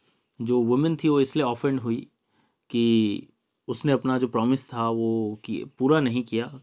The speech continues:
केव्स दिखाने का, तो एक आउटिंग के लिए काफ़ी सारा एक्सपेंस करता है, खुद ही बहुत सारा खर्चा करता है। Fielding and Godbole are supposed to accompany the expe-, expedition,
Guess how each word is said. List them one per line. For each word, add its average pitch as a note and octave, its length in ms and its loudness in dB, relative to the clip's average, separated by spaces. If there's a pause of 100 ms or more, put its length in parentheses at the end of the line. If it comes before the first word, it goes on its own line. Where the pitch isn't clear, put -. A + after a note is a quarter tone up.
केव्स A#2+ 320 0
दिखाने A2 340 -4
का, - 180 -14 (460)
तो E3+ 160 4
एक F3 160 2
आउटिंग C#3+ 680 2 (260)
के C3 120 0
लिए A#2+ 600 0 (680)
काफ़ी C3+ 220 0
सारा B2 300 2
एक्सपेंस C#3+ 480 -2
करता F#2+ 360 -4
है, F#2 120 -8
खुद C3 220 -2
ही C3+ 220 0
बहुत A2+ 260 -6
सारा G#2 180 -6
खर्चा G#2 300 -10
करता F#2+ 280 -10
है। A#2+ 180 -12 (640)
Fielding E3+ 400 4
and D3 140 4
Godbole C3+ 320 4
are C3 360 2
supposed C3+ 380 0
to A2+ 120 2
accompany A#2 420 -4
the A2 240 0
expe-, A#2 720 -8
expedition, C3 640 2